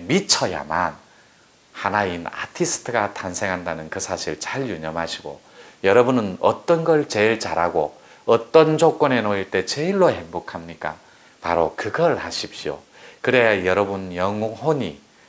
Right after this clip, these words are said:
끝없이 끝없이 진화하는 가운데 드높일 수 있는 거고, 여러분 욕망과 탐욕을 여러분 발 아래 둔 채 천하를 마음대로 경영할 수 있는 그런 천하사대로를 할구하는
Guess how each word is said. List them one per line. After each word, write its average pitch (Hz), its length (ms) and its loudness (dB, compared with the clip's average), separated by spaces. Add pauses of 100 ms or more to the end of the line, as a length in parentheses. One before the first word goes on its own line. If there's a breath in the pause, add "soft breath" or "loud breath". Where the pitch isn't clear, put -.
(600 soft breath)
끝없이 190 640 6
끝없이 143 440 4
진화하는 113 520 0
가운데 95 360 0
드높일 135 540 2
수 - 160 -6
있는 82 300 -4
거고, 78 340 -2 (460 loud breath)
여러분 90 320 2
욕망과 82 640 -4
탐욕을 82 560 -6
여러분 131 420 0
발 117 200 0
아래 110 280 0
둔 90 180 -10
채 78 300 -4 (460 loud breath)
천하를 92 800 0
마음대로 240 960 4
경영할 107 500 -2
수 - 160 -8
있는 90 240 -6 (380 loud breath)
그런 98 360 0
천하사대로를 95 920 0
할구하는 90 520 -2